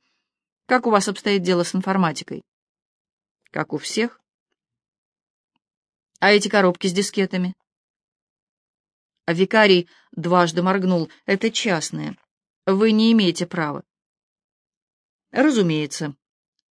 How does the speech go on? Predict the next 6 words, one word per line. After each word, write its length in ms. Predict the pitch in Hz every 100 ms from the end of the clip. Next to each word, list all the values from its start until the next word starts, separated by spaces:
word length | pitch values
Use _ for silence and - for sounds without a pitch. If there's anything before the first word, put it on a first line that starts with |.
| _
Куарт 360 | - 202 196 190
примирительным 600 | 202 190 190 180 165 165
жестом 420 | 160 214 - 165 - _ _
поднял 420 | 202 175 170 156
обе 220 | 175 160
ладони, 520 | 156 151 202 269 269